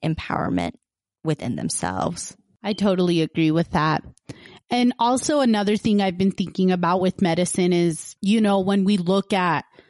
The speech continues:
Speaker 2: ways certain ethnicities or races are impacted by conditions, this is something also that we have to be really careful of, right? Is where is the research? Where is the studies that are being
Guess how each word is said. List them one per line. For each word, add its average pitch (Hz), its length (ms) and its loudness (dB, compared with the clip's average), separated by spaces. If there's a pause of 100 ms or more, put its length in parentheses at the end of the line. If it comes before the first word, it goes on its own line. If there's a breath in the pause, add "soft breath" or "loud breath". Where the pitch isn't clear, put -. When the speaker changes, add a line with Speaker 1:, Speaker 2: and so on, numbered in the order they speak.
(380 soft breath)
Speaker 2:
ways 202 480 2
certain 190 680 0 (100)
ethnicities 190 880 0
or 175 80 2
races 170 680 0
are 170 240 0
impacted 170 800 0
by 160 160 0
conditions, 190 880 0
this 185 200 -2
is 190 120 0
something 170 420 0
also 160 400 0
that 151 160 0
we 165 120 2
have 170 140 0
to 165 100 -2
be 160 160 0
really 160 260 2
careful 151 440 0
of, 151 200 -2
right? 160 300 0 (380 loud breath)
Is 196 240 4 (120)
where 214 340 2
is 202 160 0
the 180 100 0
research? 175 760 2
Where 185 260 2
is 185 240 0
the 170 80 0
studies 170 680 0
that 165 160 2
are 160 100 2
being 165 300 2